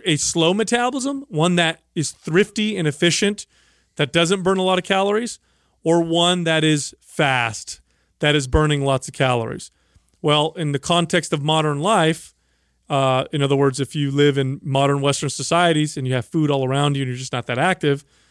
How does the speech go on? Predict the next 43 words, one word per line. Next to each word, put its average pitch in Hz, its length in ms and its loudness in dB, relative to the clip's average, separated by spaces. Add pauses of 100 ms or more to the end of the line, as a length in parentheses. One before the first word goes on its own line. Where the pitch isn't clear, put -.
(540)
a - 80 -10
faster 247 340 2
metabolism 135 560 -2
obviously 208 460 2
is 139 100 0
gonna 139 140 -2
help 143 220 0
you 185 100 2
out. 156 140 -2
Now, 143 120 -2
if 131 100 -6
we 165 80 -4
go 156 140 2
back 147 380 0 (680)
a - 60 -6
thousand, 156 400 0
ten 156 200 0
thousand 147 340 0
years 151 200 0
ago 151 380 2
and 135 120 -4
you're 135 120 0
living, 139 460 0 (580)
uh, 127 280 0
you 147 100 -4
know, 123 300 0
uh, 170 300 -16
hunt 180 360 -2
by 151 220 2
hunt, 147 440 -2 (380)
you're, 131 340 2
you 147 120 -6
don't 160 180 0
have 156 220 0
food, 165 400 2
you 170 100 -4
don't 170 140 2
have 160 140 -2
grocery 156 280 0
stores 151 240 2
all 147 140 2
around 139 300 2
you 139 180 0